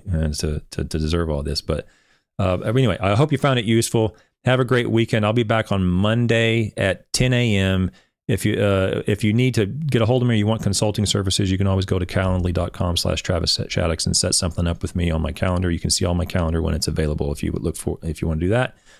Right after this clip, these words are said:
Otherwise, uh, I'll talk to you guys next Monday, ten A M Eastern time. Have a great weekend. Thanks so much for coming by. See ya. Bye.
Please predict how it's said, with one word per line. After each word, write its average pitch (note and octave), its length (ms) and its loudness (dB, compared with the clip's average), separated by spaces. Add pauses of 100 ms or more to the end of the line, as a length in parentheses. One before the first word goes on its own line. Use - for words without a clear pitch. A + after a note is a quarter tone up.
(120)
Otherwise, A2+ 520 2 (560)
uh, F#2+ 140 2
I'll F#2 160 2
talk A2+ 320 0
to A2 60 2
you G#2 60 2
guys G2+ 500 2
next A2 460 0
Monday, G2+ 400 2
ten A#2+ 240 0
A G#2+ 160 2
M F2+ 420 2 (360)
Eastern A2 340 2
time. F#2 320 0
Have G2+ 140 2
a G2 40 -4
great G2 220 0
weekend. F#2 380 0
Thanks G2+ 180 0
so G2+ 80 0
much F#2+ 180 0
for - 80 -4
coming F2+ 240 0
by. F2 300 0 (140)
See F#2 180 2
ya. E2 80 0 (220)
Bye. D2 220 -4